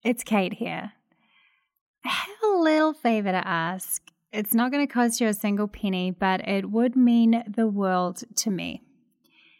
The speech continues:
If you've been enjoying the Here to Thrive podcast,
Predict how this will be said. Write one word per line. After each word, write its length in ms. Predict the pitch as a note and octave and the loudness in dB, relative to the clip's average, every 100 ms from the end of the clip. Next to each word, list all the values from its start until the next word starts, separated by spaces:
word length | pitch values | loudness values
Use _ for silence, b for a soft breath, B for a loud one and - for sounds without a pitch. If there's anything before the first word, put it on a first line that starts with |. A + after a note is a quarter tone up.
| b - | b -4
If 160 | C#4 | -2
you've 120 | F4+ F4 | 0 0
been 140 | F4+ | 4
enjoying 500 | E4 C#4+ C4 A#3+ A#3+ | 4 4 2 4 4
the 100 | A3+ | 2
Here 160 | A3 G#3 | 2 0
to 60 | |
Thrive 380 | G#3 A3 G3 G3 | -2 -2 -2 -2
podcast, 760 | - F3+ F3+ F#3+ - F#3 - | -2 -2 0 -2 -2 -2 -6